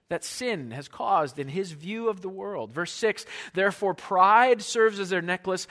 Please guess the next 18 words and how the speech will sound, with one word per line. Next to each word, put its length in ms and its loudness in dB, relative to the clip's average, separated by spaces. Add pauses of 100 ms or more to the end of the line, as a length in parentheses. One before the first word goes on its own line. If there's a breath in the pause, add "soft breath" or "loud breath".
(200 loud breath)
violence 680 4
covers 400 -2
them 240 -4
like 200 0
a 80 -4
garment." 680 -4
This 180 -4
are, 160 6 (120)
this 140 -8
is 60 -6
an 120 -2
interesting 560 -10
verse. 520 -12 (280 loud breath)
I 80 0
think 100 -2
he's 100 -6
saying 260 0
that 160 4